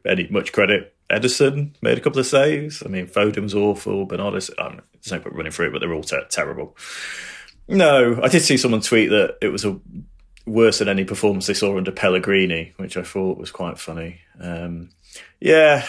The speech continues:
you know, City will come back. They'll win more games. They'll finish first or second, you know.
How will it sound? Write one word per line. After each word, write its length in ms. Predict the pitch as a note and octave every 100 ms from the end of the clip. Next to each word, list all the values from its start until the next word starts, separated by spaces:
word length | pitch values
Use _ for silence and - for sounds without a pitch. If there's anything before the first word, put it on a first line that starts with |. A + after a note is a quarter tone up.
| - - - - -
you 120 | B2+
know, 260 | G2+ F#2 F#2
City 280 | - G#2+ -
will 80 | F2+
come 180 | E2+ E2+
back. 360 | F2+ - -
They'll 240 | - E2+ E2 -
win 160 | F#2+
more 160 | F2+ E2+
games. 340 | F2+ F2+ F2+
They'll 100 | F2
finish 400 | E2 E2+ E2+ - _ _ _ _ _
first 320 | F#2 F2 -
or 60 |
second, 600 | E2+ F#2 - F2+ F2+ F2
you 80 | E2+
know. 240 | E2+ E2